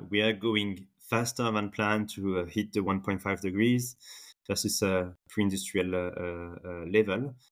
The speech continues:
and that's not acceptable. This being said, uh, we see, uh, and Tetra Pak is a good example, actually many corporate, uh, many private companies and, and some countries taking the right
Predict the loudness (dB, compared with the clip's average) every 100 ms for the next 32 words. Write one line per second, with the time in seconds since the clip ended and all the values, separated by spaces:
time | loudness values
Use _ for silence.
0 | _ -4 -2 -2 0 -2 -2 -4 -4 -4
1 | -8 -10 -18 -20 -20 -20 -6 -2 0 2
2 | 0 2 0 0 -4 -12 _ _ -2 0
3 | 0 -4 2 4 4 0 -4 -4 -4 -6
4 | -12 _ _ _ -6 -2 0 -2 -2 -2
5 | 0 0 0 0 0 0 0 0 -2 -2
6 | -6 -8 -12 -10 -2 2 4 4 2 0
7 | 0 0 0 0 0 -2 -10 -14 _ -6
8 | -4 -2 -6 -4 0 2 0 -2 -2 -2
9 | -2 -4 -6 -4 0 0 0 -2 0 0
10 | 0 -2 -2 -2 -4 -4 -4 -6 _ -20
11 | -20 -20 _ _ _ 2 4 4 2 2
12 | 0 2 2 0